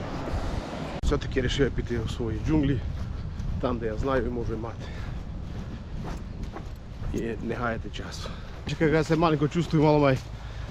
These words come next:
Так, бо тут, знаєте, риба сидить в яких ямах, а там щось непонятне, якісь крани, заводи.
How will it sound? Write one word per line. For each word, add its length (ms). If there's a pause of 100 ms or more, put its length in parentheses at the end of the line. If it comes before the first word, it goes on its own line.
(240)
Так, 240
бо 60
тут, 180
знаєте, 340
риба 220
сидить 240
в 20
яких 300
ямах, 380 (1160)
а 100
там 220
щось 200
непонятне, 580
якісь 400 (200)
крани, 500
заводи. 680